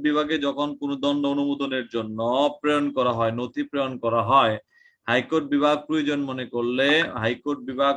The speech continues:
প্রয়োজন মনে করলে সেই নথি, হাইকোর্ট বিভাগ প্রয়োজন মনে করলে সেই নথি আমরা দেখি পুনরায় তদন্তের বা পুনরায় সাক্ষ্য গ্রহণের নির্দেশ দিতে পারেন, অথবা যদি প্রয়োজন মনে করেন যে পুনরায় সাক্ষ্য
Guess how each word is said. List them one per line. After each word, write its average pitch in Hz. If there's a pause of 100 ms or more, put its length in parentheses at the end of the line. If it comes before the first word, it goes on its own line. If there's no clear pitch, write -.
প্রয়োজন 143 (100)
মনে 127 (100)
করলে 123 (220)
সেই 135
নথি, 139 (1900)
হাইকোর্ট 139 (100)
বিভাগ 139 (120)
প্রয়োজন 147 (120)
মনে 131
করলে 123 (320)
সেই 139
নথি 131 (140)
আমরা 120
দেখি 131 (220)
পুনরায় 165 (100)
তদন্তের 147
বা 131 (140)
পুনরায় 143
সাক্ষ্য 127
গ্রহণের 143 (100)
নির্দেশ 120 (120)
দিতে 113
পারেন, 127 (520)
অথবা 139 (180)
যদি 139
প্রয়োজন 139
মনে 131
করেন 131
যে 139 (120)
পুনরায় 139
সাক্ষ্য 135